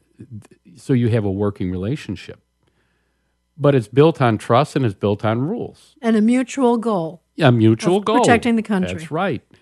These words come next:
Speaker 1: And now it seems like that goal has been turned into, what can we do as the F B I to cover up what the Bidens have done?
Speaker 2: And to get them elected.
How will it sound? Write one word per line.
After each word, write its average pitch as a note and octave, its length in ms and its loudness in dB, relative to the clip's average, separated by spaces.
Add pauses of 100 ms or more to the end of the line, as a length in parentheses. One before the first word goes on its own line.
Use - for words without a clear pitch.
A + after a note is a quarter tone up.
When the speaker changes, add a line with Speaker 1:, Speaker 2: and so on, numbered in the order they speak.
(300)
Speaker 1:
And A2 300 0
now E3 460 2
it A#2 160 -4
seems G#2 500 -2
like F2 420 -6 (560)
that G#2+ 580 -6 (500)
goal G2 320 0
has F#2 180 -4
been F2 220 -6
turned F#2+ 320 -2
into, E2+ 440 -4 (420)
what G2+ 260 0
can F3 240 0
we F#3 160 0
do G2 340 0
as F#2 140 -2
the E2+ 160 -2
F F#2+ 160 -6
B G#2+ 180 -2
I D2+ 380 -6 (640)
to F2 420 -6 (380)
cover A2+ 500 0
up E2 240 -2 (120)
what E2+ 320 -8
the F2 60 -8
Bidens E2+ 520 -6
have F2 240 -8
done? D2+ 340 -18 (1040)
Speaker 2:
And B3 220 0
to B3+ 100 2
get B3 220 2
them C4+ 120 2
elected. C4 640 -4